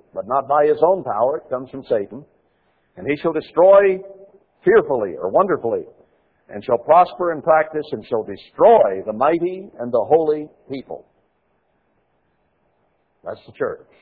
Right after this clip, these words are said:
"And through his policy also he shall cause craft to prosper in his hand,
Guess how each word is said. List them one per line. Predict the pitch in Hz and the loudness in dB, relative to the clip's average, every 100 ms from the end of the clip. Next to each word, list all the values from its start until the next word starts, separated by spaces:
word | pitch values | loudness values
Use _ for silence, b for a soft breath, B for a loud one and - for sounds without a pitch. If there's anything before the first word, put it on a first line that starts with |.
| b b _ _ _ _ _ _ _ _ _ _ _ _ _ _ _ _ _ - | b b _ _ _ _ _ _ _ _ _ _ _ _ _ _ _ _ _ -16
"And | 95 | -6
through | 156 185 175 | 0 0 0
his | 175 | -2
policy | - 165 165 - 131 | 2 4 4 0 0
also | 135 151 147 135 | 4 4 2 -6
he | 131 127 | -6 -10
shall | 131 113 | -10 -2
cause | 135 131 120 - | 2 4 2 -2
craft | 135 139 139 | 0 0 -2
to | 123 110 | -10 -2
prosper | 139 143 - 135 120 | 2 2 0 -8 -6
in | 107 | -8
his | 95 | -12
hand, | 123 135 147 175 170 | -6 -4 -4 -8 -14